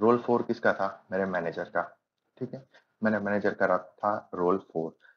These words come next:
लेकिन manager को क्या पता कि ये field पे क्या चल रहा है? Field पे तो operator को ही पता होगा कि operator वहां पे है फील्ड पे, तो उसे पता होगा कि मेरा situation क्या है, तो उसके according वो decision लेगा। लेकिन मेरे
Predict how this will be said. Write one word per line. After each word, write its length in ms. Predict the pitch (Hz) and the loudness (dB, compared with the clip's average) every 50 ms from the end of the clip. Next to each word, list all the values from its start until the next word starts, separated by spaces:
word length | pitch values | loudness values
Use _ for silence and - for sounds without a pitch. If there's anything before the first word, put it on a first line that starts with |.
| _ _ | _ _
लेकिन 280 | - 131 135 123 92 85 | -2 -2 0 0 -4 -2
manager 360 | 87 101 104 120 120 120 117 | 0 2 2 2 2 2 0
को 120 | - - 120 | -2 -6 -2
क्या 160 | - 131 120 | 0 0 2
पता 260 | 120 - 113 - 113 | 2 0 -4 -6 -6
कि 480 | 110 - _ _ _ _ _ 110 104 107 | -6 -8 _ _ _ _ _ -8 -4 -4
ये 60 | 110 107 110 - | -4 -6 -4 -2
field 220 | 104 95 95 98 | -2 0 0 0
पे 120 | - - 101 | 0 0 0
क्या 180 | - 104 95 95 | 2 2 0 0
चल 160 | - - 98 | 0 -4 -6
रहा 240 | 90 90 92 90 98 | -4 -4 -4 -4 -6
है? 80 | 110 113 - - - - _ _ _ _ | -10 -14 -18 -20 -20 -20 _ _ _ _
Field 180 | - 123 123 127 | 2 2 4 2
पे 80 | - 123 | 2 0
तो 100 | - 123 | 0 2
operator 360 | - 117 - 127 135 131 131 | 2 2 2 2 2 0 0
को 140 | 131 - 131 | -2 -2 -4
ही 60 | 127 | -4
पता 220 | 123 127 120 - 120 | -2 -4 -4 -4 -4
होगा 200 | 110 110 117 117 | -4 -4 -4 -6
कि 120 | 107 - - | -4 -6 -4
operator 480 | - - - - 104 98 107 104 107 - - _ _ _ - | -2 -2 -2 0 -2 2 2 2 2 0 -6 _ _ _ -10
वहां 220 | 95 98 98 104 107 | -4 2 2 2 2
पे 120 | - 104 90 - | 2 -2 -4 -2
है 160 | 113 117 92 78 - - _ _ _ _ _ _ _ - | 0 0 0 0 -2 -8 _ _ _ _ _ _ _ 2
फील्ड 180 | 107 92 87 85 | 2 2 2 2
पे, 140 | - 90 101 | 0 -2 -2
तो 120 | - 113 | -2 -2
उसे 220 | - - - - 127 | -4 -2 -2 -4 -2
पता 200 | - - - 110 | -2 -2 0 0
होगा 240 | 92 95 90 - 101 | 0 0 -2 -4 -6
कि 140 | - - 104 | -6 -6 -6
मेरा 260 | 98 98 98 101 110 117 - - _ - | -4 -2 0 0 -2 -4 -6 -14 _ -4
situation 440 | 117 110 - 120 120 120 117 113 107 | -4 -2 0 -2 -2 -2 -2 -4 -4
क्या 160 | - 98 87 | -2 -2 -4
है, 100 | 82 92 | -4 -4
तो 140 | 101 - 131 | -6 -8 -6
उसके 260 | - - 120 - - 139 | -6 -6 -6 -2 -2 -2
according 420 | 127 127 - 131 131 135 139 143 156 - - - - - _ _ _ - | -2 -2 -4 -4 -4 -2 -4 -4 -8 -12 -20 -20 -20 -20 _ _ _ -6
वो 260 | 98 110 127 147 160 - - _ _ _ _ _ - | -2 -2 -2 -2 -4 -8 -14 _ _ _ _ _ -6
decision 420 | 139 135 - - 143 135 107 95 | -6 -4 -2 -2 0 0 0 0
लेगा। 240 | 90 90 - 90 87 - - - - | -2 -2 -2 -2 -4 -4 -6 -8 -8
लेकिन 180 | 104 - 117 | -4 -2 -2
मेरे 300 | 113 113 113 120 127 127 | 0 0 0 0 -2 -2